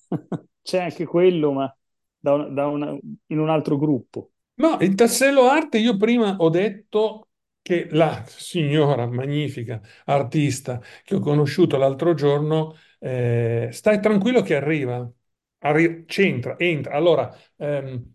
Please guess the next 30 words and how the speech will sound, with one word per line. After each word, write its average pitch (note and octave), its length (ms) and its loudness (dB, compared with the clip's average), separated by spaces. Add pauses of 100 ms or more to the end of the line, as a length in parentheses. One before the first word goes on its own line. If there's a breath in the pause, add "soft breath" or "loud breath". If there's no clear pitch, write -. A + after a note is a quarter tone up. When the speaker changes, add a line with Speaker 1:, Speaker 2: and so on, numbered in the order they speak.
Speaker 2:
come D#3 160 -4
si D#3 120 -8
chiama? B2 400 0
Pistolletto F#3 840 4
sta D#3 300 0
facendo D3 540 -4
il D3+ 180 -2
marchio F3+ 840 -2 (460 soft breath)
per D#3+ 240 0
le D3+ 220 -2
Olimpiadi C3 840 -6 (200)
italiane. A#2 760 -2 (280)
Ma F3+ 140 -6
noi D3 160 0
siamo C3 180 -4
sempre B2+ 380 -4 (100)
un A#2 200 -4
po' C3 120 -6
indietro, A#2+ 500 -2
arriviamo, B2 360 -4
arriviamo B2 260 -2
sempre C3 260 -8
con B2+ 100 -4
un B2 160 -2
po' B2 120 -2
di A#2 100 -2
ritardo. A#2 480 -8 (360 soft breath)
Arriva G#3+ 380 0
anche D3+ 260 -4
quello, A#2 600 -2